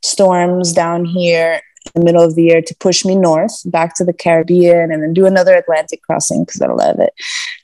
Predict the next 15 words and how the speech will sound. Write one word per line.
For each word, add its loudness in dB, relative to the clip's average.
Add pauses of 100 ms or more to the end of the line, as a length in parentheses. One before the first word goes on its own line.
(120)
But, 4 (280)
um, 4 (300)
I 2
think 2
I've 2
changed -2
my -2
mind. -2
I -2
think -2
I'll 2
stick -2
around 2
Brazil 0
for -4